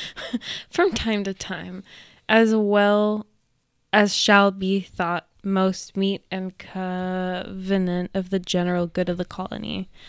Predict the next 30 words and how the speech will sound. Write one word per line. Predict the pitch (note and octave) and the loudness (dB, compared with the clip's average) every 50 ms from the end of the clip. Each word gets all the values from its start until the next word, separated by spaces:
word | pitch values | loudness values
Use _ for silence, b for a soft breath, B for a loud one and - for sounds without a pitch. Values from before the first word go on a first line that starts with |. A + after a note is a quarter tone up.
| B B B | B B B
So | - - A3 G#3 G#3 | -6 0 4 4 6
they're | G#3 G#3 G#3 G#3 | 6 6 6 4
like, | G3+ F#3+ F#3 - | 4 2 2 2
"We're | A#3+ B3+ | 4 4
gonna | A#3+ G#3+ G3+ F#3+ | 4 4 2 0
group | F#3 G3 F#3+ F#3 - F3+ | 0 0 -2 0 2 2
up, | F3+ F3+ - _ | 2 2 0 _
guys, | - F#3+ F#3 F#3 F#3 F#3 F3+ F3+ - | -2 -2 0 0 0 -2 -2 -6 -10
talk | - - F#3+ F3+ F3 | -8 -6 -6 -4 -4
about | F#3+ F3+ F#3 F#3 F3+ | -6 -6 -6 -6 -6
the | - F#3 | -6 -6
general | F3+ F#3+ F#3+ F#3 F3+ F3+ F3+ F3+ | -4 -2 -2 -2 -2 -4 -4 -6
good | F3+ E3+ - F#3+ F#3+ F3+ | -6 -4 -2 -2 0 0
of | F#3 F3+ | 0 -2
the | F#3 | -4
colony, | - - - F#3 F#3 F#3 F#3+ F#3 F#3 F#3 F#3 | -6 -6 -4 -2 -2 0 -2 -2 -2 -4 -4
and | F3+ F3+ | -4 -2
then | F3+ F3+ F3+ | -2 -2 -2
make | F3+ F3 - | -4 -6 -8
some | - - F3+ F3+ | -10 -12 -12 -12
choices." | - - G#3 G3+ G3 - - G3+ G3+ G3+ G3 - - B B B B B B B B | -10 -6 -4 -4 -4 -2 -2 -2 -2 -2 -4 -10 -16 B B B B B B B B
So, | B - - A3+ | B -2 2 2
like, | G#3+ G#3 G#3 - | 2 2 0 0
City | - D4 C4 G#3+ | 0 0 2 2
Hall, | F#3 E3 F3+ F3+ F3+ F#3 F#3 F3 - b b b b b b b b b _ - | 0 0 -2 -2 -2 -2 -4 -6 -10 b b b b b b b b b _ 0
unto | A3 A3 G#3 - A3 G#3+ | 0 0 2 0 -2 0
which | G3 G3+ G3+ G3 - - | 0 -2 -2 -4 -6 -10
pr-, | - - - - _ _ _ _ _ _ - | -14 -16 -18 -18 _ _ _ _ _ _ -8
which | G3 G3+ G3 F#3+ - - - - - - - | -4 -4 -4 -2 -4 -6 -6 -8 -10 -14 -12
we | - F#3+ G3 G3 G3 G3 G3 G3 G3 G3 G3 G3 | -8 -6 -4 -2 -2 0 0 0 0 0 -2 -4